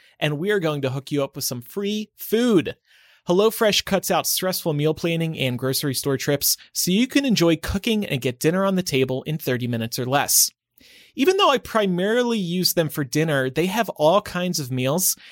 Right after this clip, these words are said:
They have quick and easy meals, fifteen to twenty minute dinners, breakfast on the go, and more easy options perfect for your busy lifestyle.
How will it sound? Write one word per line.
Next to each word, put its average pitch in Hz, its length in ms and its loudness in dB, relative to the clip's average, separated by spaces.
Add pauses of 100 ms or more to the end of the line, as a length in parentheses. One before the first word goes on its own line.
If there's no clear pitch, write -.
(140)
They 156 120 2
have 135 140 0
quick - 220 -2
and 135 100 -4
easy 196 240 0
meals, 185 600 2
fifteen 190 400 0
to 143 60 -2
twenty 147 260 -2
minute 123 260 -2
dinners, 202 540 2 (240)
breakfast 226 480 2
on 143 140 2
the 127 60 -2
go, 151 520 4 (200)
and 156 160 2
more 240 380 0
easy 160 340 0
options 127 440 0
perfect 196 500 -2
for - 140 -10
your 185 140 0
busy 131 280 -2
lifestyle. 117 720 -2